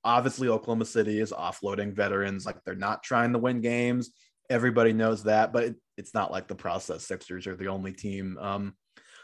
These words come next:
to ever do that. I mean, the Houston Rockets traded James Harden for only draft picks. Like, if they wanted to win games, they could have traded him for Ben Simmons. Uh, the Pistons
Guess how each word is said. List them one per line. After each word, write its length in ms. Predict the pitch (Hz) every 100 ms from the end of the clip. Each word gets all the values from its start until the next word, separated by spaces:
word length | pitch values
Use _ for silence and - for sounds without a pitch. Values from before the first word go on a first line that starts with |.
| -
to 80 | 135
ever 200 | 131 113
do 160 | 143 135
that. 260 | - 123
I 60 | 131
mean, 140 | 135
the 100 | 135
Houston 360 | - 143 139 120
Rockets 460 | 101 101 139 139
traded 400 | - 98 92 101
James 280 | 98 98 104
Harden 400 | 104 107 135 139
for 600 | - 113 110 117 113 117 _ _ _ _ _ 120
only 280 | 113 123 131
draft 360 | 110 101 -
picks. 360 | 120 131 - -
Like, 280 | 98 92 90
if 280 | 64 85 -
they 140 | 92
wanted 260 | 98 104 110
to 60 |
win 200 | 107 117
games, 380 | 107 98 104 123
they 140 | 101 92
could 200 | 101 95
have 80 | -
traded 240 | 98 98
him 80 | 104
for 80 | 113
Ben 180 | 110 139
Simmons. 440 | 131 113 147 151 _ _ _ _ -
Uh, 380 | 98 101 104 101 95 _
the 220 | 104 98 92
Pistons 760 | - 110 - 131 139 139 -